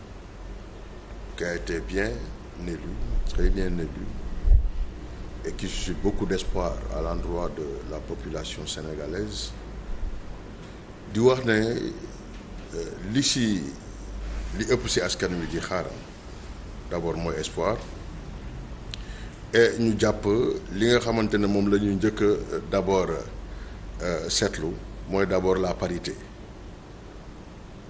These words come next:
Gis nañu ne jigéen ñi néew nañ ci loolu, et je pense que ça a suscité beaucoup de débats. Euh, je pense que fi Sénégal tollu, euh,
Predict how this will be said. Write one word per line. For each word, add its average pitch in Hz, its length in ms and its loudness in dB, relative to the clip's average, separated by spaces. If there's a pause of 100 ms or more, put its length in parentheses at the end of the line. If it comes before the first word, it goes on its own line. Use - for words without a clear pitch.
(180)
Gis 98 200 4
nañu 95 220 2
ne 90 300 0 (260)
jigéen 98 320 2
ñi 95 100 2
néew 92 300 4
nañ 92 160 0
ci - 140 -4
loolu, 80 260 -4 (500)
et 82 320 -2
je 90 100 -4
pense 85 280 -6
que - 100 -8
ça 82 180 -2
a 80 40 -2
suscité 82 380 -6 (160)
beaucoup 90 320 -6
de 78 100 -4
débats. 69 160 -8 (1500)
Euh, 82 200 -2
je 90 100 0
pense 98 300 0
que 95 260 4
fi - 140 -2
Sénégal 95 520 4
tollu, 90 280 0 (1080)
euh, 85 40 -2